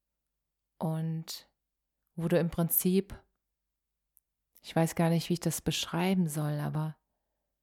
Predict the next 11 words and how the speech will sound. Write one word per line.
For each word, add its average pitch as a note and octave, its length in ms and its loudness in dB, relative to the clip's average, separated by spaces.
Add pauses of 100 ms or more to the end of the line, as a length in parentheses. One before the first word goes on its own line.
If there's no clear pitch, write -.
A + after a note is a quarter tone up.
(1040)
wo E3+ 140 0
du E3 120 2
von E3+ 220 0
Anfang F#3+ 420 2
an F3+ 200 2
auf F3 140 0
einmal F3 340 4
einen E3 240 0
anderen F3 540 2
Blick - 360 4
auf D#3 420 2